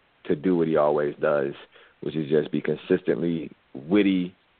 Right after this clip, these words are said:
um, on point with his wordplay, insightful,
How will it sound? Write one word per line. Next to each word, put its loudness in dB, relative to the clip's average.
um, -2
on 0
point 0
with 0
his -6
wordplay, 2
insightful, 0